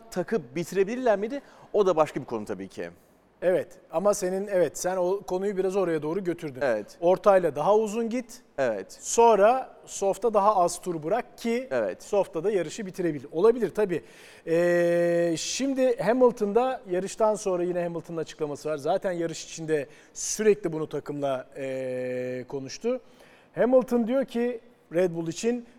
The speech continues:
Speaker 2: belki de daha iyi lastik stratejisine sahiplerdi. Çünkü sert lastik seçiminin doğru olduğundan emin değildim. Şimdi burası bence kritik.
Speaker 1: Hı hı.
Speaker 2: "Yarışa yumuşak lastikle başlamamız gerektiğini düşündüm." Demek ki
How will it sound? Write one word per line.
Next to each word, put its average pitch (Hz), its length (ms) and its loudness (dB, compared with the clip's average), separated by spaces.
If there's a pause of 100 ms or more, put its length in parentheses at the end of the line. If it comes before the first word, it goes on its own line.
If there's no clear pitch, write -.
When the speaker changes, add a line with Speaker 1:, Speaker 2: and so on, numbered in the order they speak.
Speaker 2:
belki 214 300 6
de 208 120 0
daha 202 220 6
iyi 208 140 2
lastik 185 340 -2
stratejisine 170 500 -6
sahiplerdi. 160 600 0
Çünkü 185 240 -10
sert 202 360 0
lastik 170 300 -4
seçiminin 175 440 -6
doğru 175 280 4
olduğundan 175 580 0
emin 175 320 -8
değildim. 180 440 -8 (540)
Şimdi 160 240 -8
burası 262 320 0
bence 190 260 4
kritik. - 420 -8 (240)
Speaker 1:
Hı 113 40 -18
hı. 123 200 -8
Speaker 2:
"Yarışa 247 320 0
yumuşak 247 560 -2
lastikle 208 560 0
başlamamız 185 560 -2
gerektiğini 180 560 -4
düşündüm." 160 460 -8 (540)
Demek 180 360 -2
ki 240 340 -2